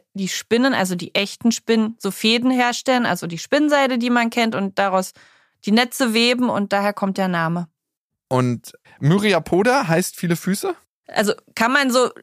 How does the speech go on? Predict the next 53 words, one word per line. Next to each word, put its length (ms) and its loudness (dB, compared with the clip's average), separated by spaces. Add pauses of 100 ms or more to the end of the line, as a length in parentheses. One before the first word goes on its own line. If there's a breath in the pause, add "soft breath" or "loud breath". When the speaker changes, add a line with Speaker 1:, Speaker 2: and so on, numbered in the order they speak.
(140)
Speaker 1:
frei 420 0
übersetzen, 580 2
viele 280 2
Füße, 340 -2
Tausendfüßer, 880 0
ne? 240 0
Also 360 -2
das 220 -4
heißt, 360 -2
früher 260 2
hat 160 -2
man 140 0
das 160 0
nicht 140 2
so 100 0
gut 180 2
zählen 260 2
können 180 2
oder 180 2
die 80 0
meisten 340 0
Menschen 260 2
nicht 140 0
so 100 -4
zählen 320 0
können 280 2
und 60 2
haben 120 0
gesagt, 260 0
das 80 -2
sind 140 -2
Tiere 200 0
mit 120 2
vielen 260 2
Füßen, 480 0 (480 soft breath)
weil 100 2
sich 160 -6
niemand 280 4
die 60 4
Mühe 220 4
gemacht 320 0
hat, 100 -2
tatsächlich 380 0
immer 140 2
die 120 2
Einzelnen 540 0
zu 220 -2
zählen. 500 0 (640 loud breath)
Es 80 -20
gibt 200 -2
ja 160 4
welche 320 2
mit 200 2